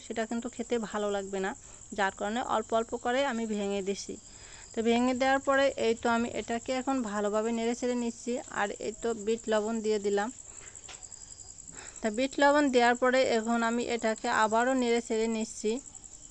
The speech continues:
সমস্ত উপকরণগুলো আমি, উম, এক এক করে দিয়ে দেব। আর দেওয়ার পরে তারপরে কিন্তু ভালোভাবে এটাকে নেড়ে ছেড়ে মিক্সড করে নেব। এখন কিছু পেঁয়াজ কুচি রেখেছিলাম, সেই পেঁয়াজগুলোও দিয়ে দিলাম,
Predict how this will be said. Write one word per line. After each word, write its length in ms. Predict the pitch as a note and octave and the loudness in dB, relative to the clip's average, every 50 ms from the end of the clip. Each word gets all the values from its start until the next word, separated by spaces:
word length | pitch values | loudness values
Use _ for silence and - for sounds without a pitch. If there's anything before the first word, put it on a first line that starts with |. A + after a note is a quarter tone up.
| - - - - - - - - - - - - - - - | -20 -20 -20 -20 -20 -20 -20 -20 -20 -14 -14 -14 -14 -14 -10
সমস্ত 440 | - - A3+ A#3 B3+ C4+ C4+ - - | -4 0 0 2 2 0 0 4 6
উপকরণগুলো 840 | D4 C#4 B3+ A#3 - B3 B3 - B3+ B3 B3+ C4 B3 A#3 A#3 A#3 A#3 | 6 6 6 4 0 -2 0 0 2 2 2 2 2 2 2 4 4
আমি, 340 | B3 - - G#3+ G#3+ A3 A#3 - - - | 4 4 2 2 0 -2 -4 -8 -8 -6
উম, 200 | A3+ G#3+ G#3+ G#3+ G#3+ G#3+ G#3 G#3+ - | -4 -2 -2 0 0 0 0 0 -2
এক 160 | - A3 - - | -4 -4 -2 -2
এক 100 | B3+ B3 - | -4 -2 0
করে 200 | B3+ A#3+ A#3 A#3 | 0 2 2 2
দিয়ে 200 | G#3+ A3 A3 G#3+ | 2 2 2 2
দেব। 300 | G3+ G#3+ G#3 A3 A#3 - - | 2 0 0 0 0 0 -2
আর 180 | - - G3+ | -4 -4 -4
দেওয়ার 300 | F#3+ F#3 G3+ G3+ G3 G3+ | -4 -2 0 0 0 0
পরে 380 | G3+ - G#3+ G#3+ G#3+ A#3 A#3+ - - C#4 A#3 - | 0 0 0 0 0 0 -2 -4 -6 -12 -12 -8
তারপরে 460 | - G#3 G#3 G3+ - - G3+ G#3 G#3 | -6 -4 -4 -4 -4 -4 -4 -4 -4
কিন্তু 240 | G#3 G#3 G#3+ G#3+ A3+ | -4 -4 -6 -4 -4
ভালোভাবে 480 | G#3 G3 G3 G3 G3 G3 G3+ G3+ G#3 A3+ - - | -4 -2 -2 -2 0 0 0 0 0 0 -2 -2
এটাকে 380 | G#3+ G#3+ - G#3+ G#3 - - A#3 | -6 -6 -8 -12 -8 -6 -4 -4
নেড়ে 240 | G#3+ G3+ G3+ G#3 G3+ | -2 0 0 0 0
ছেড়ে 220 | - A3 A3 B3 | 0 0 0 0
মিক্সড 300 | B3+ G#3+ G3+ G#3 - - | 0 -2 -4 -6 -8 -10
করে 200 | - A3+ G#3+ G3+ | -8 -4 -2 -2
নেব। 260 | G3+ G3+ F#3+ F3 F3 G3+ - - - - - - - - - - - - - - - - - - - - - - - - - - - - - - - - - - - - | -2 -2 -4 -6 -8 -10 -12 -16 -20 -20 -20 -20 -20 -20 -20 -20 -20 -20 -20 -20 -20 -20 -20 -20 -20 -20 -20 -20 -20 -20 -20 -20 -20 -20 -20 -20 -20 -20 -20 -20 -8 -6
এখন 260 | B3+ A#3 - C#4+ C#4+ | -6 -2 0 0 2
কিছু 260 | C#4+ - D#4 C#4+ - | 2 2 0 0 0
পেঁয়াজ 320 | C#4+ - C#4 B3+ C4 C4+ - | 0 2 4 4 4 4 2
কুচি 420 | - D4+ C4+ - D4 D4 D4 C4 | -2 -4 -2 0 2 2 4 4
রেখেছিলাম, 600 | B3 B3+ B3+ B3 C#4 C4+ - C#4 B3+ B3 B3+ C4+ | 4 4 2 2 -2 -2 0 2 4 4 4 4
সেই 200 | B3+ - - B3 | 2 0 -2 -2
পেঁয়াজগুলোও 600 | B3 - B3 A#3+ B3 B3 A#3+ A#3+ B3 B3 B3 B3 | 0 2 2 2 4 2 0 0 2 2 2 2
দিয়ে 200 | A#3 A3 A#3 A#3 | 4 4 4 4
দিলাম, 360 | A3 A3+ A3 G#3+ G#3+ A3 A#3+ | 4 4 4 6 4 4 2